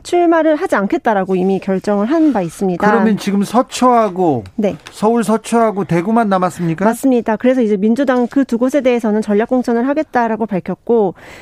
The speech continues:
Speaker 1: 그 대구 같은 경우에는 국민의힘에서는 공천을 또 하지 않겠다라고 했기 때문에 민주당에서는 조금 더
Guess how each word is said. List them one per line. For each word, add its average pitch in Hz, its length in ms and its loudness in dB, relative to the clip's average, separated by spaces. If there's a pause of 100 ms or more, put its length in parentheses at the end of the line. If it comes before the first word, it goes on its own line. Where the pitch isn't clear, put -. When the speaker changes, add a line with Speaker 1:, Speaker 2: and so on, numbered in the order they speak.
(180)
Speaker 1:
그 202 240 -2
대구 262 320 0
같은 302 260 0
경우에는 220 380 0
국민의힘에서는 226 800 0
공천을 214 380 -2
또 262 100 -2
하지 294 200 -2
않겠다라고 190 800 -2
했기 226 160 -6
때문에 220 500 -2 (360)
민주당에서는 226 840 0 (320)
조금 254 260 -4
더 233 300 -4